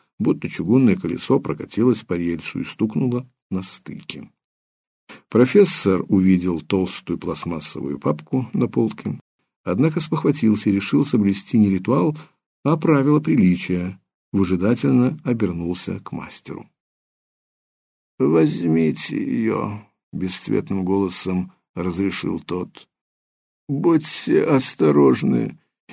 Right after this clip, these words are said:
не выключайте самоликвидацию». Исполняющий обязанности генерального секретаря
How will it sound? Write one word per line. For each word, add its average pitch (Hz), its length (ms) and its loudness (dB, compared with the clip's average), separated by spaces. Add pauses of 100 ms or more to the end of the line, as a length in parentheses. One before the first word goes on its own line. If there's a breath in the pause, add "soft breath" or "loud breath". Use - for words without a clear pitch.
(160 loud breath)
не 139 380 4 (140)
выключайте 147 1300 2 (600)
самоликвидацию». 127 1600 2 (1500 loud breath)
Исполняющий 101 720 6
обязанности 95 640 2
генерального 95 680 2
секретаря 92 720 -2